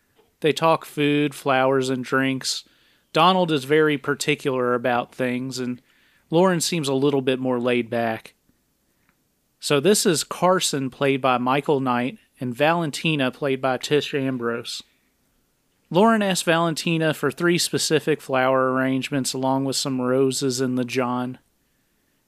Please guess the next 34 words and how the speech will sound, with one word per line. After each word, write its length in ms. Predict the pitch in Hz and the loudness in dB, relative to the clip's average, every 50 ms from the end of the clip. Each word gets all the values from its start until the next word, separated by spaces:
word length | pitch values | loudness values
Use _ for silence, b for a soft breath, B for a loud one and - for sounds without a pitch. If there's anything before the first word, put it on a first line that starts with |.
| _ - | _ -6
Carson 460 | - - 175 180 170 - - 190 170 | 0 2 4 4 4 2 0 -4 -2
has 260 | 147 156 160 151 139 | -2 -2 -2 -2 -2
Lauren 420 | 147 147 151 156 156 156 156 147 139 | -2 0 0 2 2 2 0 0 -2
taste 360 | - - 147 147 135 - - | -2 0 0 0 0 -2 -4
some 180 | - 147 139 | -4 -4 -6
food, 500 | 123 - - 135 131 127 127 131 131 127 131 | -6 -6 -2 0 2 2 4 4 2 2 0
and 120 | 127 127 135 | -2 -4 -4
then 100 | 139 143 | -4 -4
we 100 | 151 143 | -4 -4
cut 220 | - - 214 214 | -2 -2 -2 -2
to 100 | - 202 | -2 -2
later, 540 | 180 160 165 170 165 160 139 139 151 - - _ _ _ _ _ _ _ _ _ _ _ _ _ _ _ _ _ _ _ _ - | 0 2 2 2 2 2 0 -2 -2 -4 -6 _ _ _ _ _ _ _ _ _ _ _ _ _ _ _ _ _ _ _ _ -8
and 80 | 135 127 | -2 2
Valentina 560 | 165 214 226 220 208 - - 208 202 190 185 | 2 4 4 2 0 0 -2 -2 0 0 0
and 180 | 160 151 143 | 0 -2 -2
Carson 500 | - - 160 160 160 151 - - 156 147 143 | -2 0 0 2 2 0 0 0 -2 0 0
are 140 | 139 139 139 | 0 0 0
in 120 | 139 139 | 0 0
more 220 | 139 143 139 139 123 | -2 -2 -2 -2 -4
formal 560 | - - - 170 170 170 160 156 151 139 135 | -4 -2 0 2 2 2 0 -2 -2 -2 -2
uniforms. 840 | 131 131 127 127 120 - - 147 135 139 147 170 185 202 - - - _ _ _ _ _ _ _ _ _ _ _ _ _ _ | -2 -2 -4 -4 -6 -8 -8 -8 -6 -6 -6 -6 -8 -8 -10 -10 -12 _ _ _ _ _ _ _ _ _ _ _ _ _ _
Valentina 600 | - 151 175 208 202 196 180 - - 196 190 185 | -2 0 0 2 0 -2 -2 -4 -4 -4 -2 -2
asks 400 | 175 165 156 156 147 - - - | -2 -2 -2 -2 -2 -4 -6 -4
Donald, 580 | 151 139 139 147 160 151 135 123 123 131 - - _ _ _ _ _ - | -2 0 2 2 2 0 0 -4 -4 -6 -10 -14 _ _ _ _ _ -4
noting 340 | 143 139 135 143 143 143 139 | 0 2 2 4 4 2 0
it's 140 | 139 123 - | 0 -2 0
after 340 | 156 151 147 - - 151 143 | 0 0 0 0 0 0 2
eight 160 | 139 139 135 | 2 0 0
o'clock, 480 | 131 - - 180 196 190 165 135 - - | -2 -4 -2 0 0 0 0 -2 -4 -6
when 160 | 156 151 156 | -4 -4 -2
the 80 | 151 135 | -2 0
guests 360 | 131 147 190 202 - - - | 0 0 0 0 -2 -2 -2
are 200 | 135 120 120 117 | 0 0 0 0
arriving. 500 | 117 113 113 113 113 113 117 113 117 | 0 0 -2 -2 -4 -6 -8 -10 -14